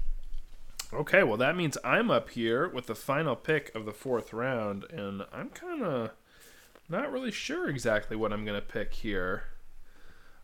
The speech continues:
Uh, oh, no, I do. Um, uh, I mean, I don't think I should need to get approval from the commissioner on this. Um, Kron, I was gonna be pick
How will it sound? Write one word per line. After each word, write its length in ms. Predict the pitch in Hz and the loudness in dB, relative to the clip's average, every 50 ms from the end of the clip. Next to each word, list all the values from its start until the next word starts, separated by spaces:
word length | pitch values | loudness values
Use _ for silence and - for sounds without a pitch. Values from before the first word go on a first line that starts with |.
| - - | -4 2
Uh, 800 | 147 143 143 143 147 143 143 143 143 143 139 139 139 139 135 131 - - - | 4 6 8 8 8 6 6 6 6 6 6 6 6 6 4 2 0 -4 4
oh, 100 | - 202 202 | 6 6 6
no, 200 | 202 190 165 170 | 8 6 6 6
I 140 | 202 247 220 | 6 6 4
do. 340 | 147 127 104 101 104 117 - - - - - - | 2 2 2 2 2 0 -2 -6 -20 -14 -2 2
Um, 680 | 147 151 151 151 151 151 147 151 147 147 143 143 139 143 - _ _ _ _ - - - _ _ _ _ _ _ _ _ - | 4 6 6 6 6 4 4 2 2 0 0 -2 -4 -6 -10 _ _ _ _ -20 -20 -20 _ _ _ _ _ _ _ _ -4
uh, 300 | - 127 127 123 123 120 - - - - - - - - - - | -2 2 4 6 4 4 2 0 -10 -14 -14 -16 -16 -18 -8 0
I 120 | - 190 185 | 0 0 2
mean, 220 | 202 233 233 240 240 | 4 2 0 0 0
I 60 | 277 | -2
don't 260 | 320 392 403 339 - - | -2 -2 -2 -2 -2 2
think 180 | 202 240 277 - | 2 2 6 6
I 120 | 190 151 | 6 6
should 200 | 139 - - 139 | 4 2 -2 0
need 140 | 127 123 117 | 0 2 0
to 60 | 120 | 2
get 140 | 113 120 113 | 0 2 0
approval 400 | 107 - - 131 120 110 107 104 | 0 -2 0 -2 -2 0 -2 -4
from 200 | 104 - 110 107 | -6 -8 -10 -10
the 80 | 104 | -10
commissioner 520 | - - - 110 104 - - - 101 98 101 | -10 -10 -8 -8 -8 -8 -8 -8 -8 -4 -4
on 180 | 101 98 98 | -4 -4 -4
this. 340 | 98 101 113 170 202 - - - - - - - - - - - - - | -4 -2 -2 -2 -4 -4 -10 -14 -16 -20 -20 -20 -20 -20 -20 -20 -6 2
Um, 480 | 160 165 170 170 170 165 165 160 - - _ _ _ _ _ _ _ _ _ - | 4 6 6 6 6 4 2 -2 -6 -8 _ _ _ _ _ _ _ _ _ -10
Kron, 420 | - - - 214 240 226 220 208 | -6 -2 -2 0 2 2 2 2
I 140 | 170 175 196 | 4 4 4
was 160 | 247 330 302 | 4 2 0
gonna 180 | - 226 196 180 | 0 -2 -2 0
be 120 | 165 156 | 0 0
pick 440 | 151 - - 180 170 151 143 - - | -2 -2 2 2 2 2 2 -2 -10